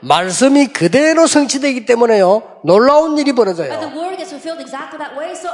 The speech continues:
Speaker 2: amazing things will happen.
Speaker 1: 자, 어떤 일이 벌어졌습니까?
Speaker 2: Now, what kind of things happened?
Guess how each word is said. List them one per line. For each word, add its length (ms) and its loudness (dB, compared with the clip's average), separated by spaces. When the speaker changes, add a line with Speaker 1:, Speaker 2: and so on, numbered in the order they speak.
Speaker 2:
amazing 560 -14
things 320 -16
will 240 -14
happen. 240 -20
Speaker 1:
자, 580 -6
어떤 440 2
일이 180 2
벌어졌습니까? 580 0
Speaker 2:
Now, 220 -8
what 160 -14
kind 160 -16
of 80 -20
things 240 -18
happened? 320 -18